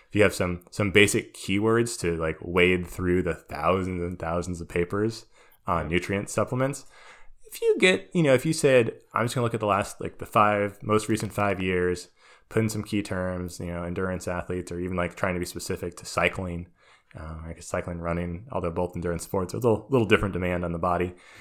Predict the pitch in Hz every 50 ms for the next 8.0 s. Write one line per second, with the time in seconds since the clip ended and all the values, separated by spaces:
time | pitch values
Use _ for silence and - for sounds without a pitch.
0 | - - _ _ _ - - 98 95 92 95 - 123 117 110 107 107 117 - -
1 | 113 107 - 110 107 - 147 156 156 - - _ _ _ _ _ - _ _ _
2 | _ _ _ - 220 277 311 - 302 - - - 143 156 147 139 120 123 117 104
3 | - - - 110 107 101 104 98 92 85 82 80 87 90 92 90 82 80 80 -
4 | 107 104 95 82 - - 90 82 - 87 85 - - - - - - - _ _
5 | _ _ _ _ _ _ 92 85 80 78 78 76 73 - _ _ _ _ _ _
6 | _ _ _ - 98 95 98 - - - 92 90 85 78 78 90 104 127 151 165
7 | 165 165 170 - _ _ - 87 87 87 85 87 87 85 82 82 78 - -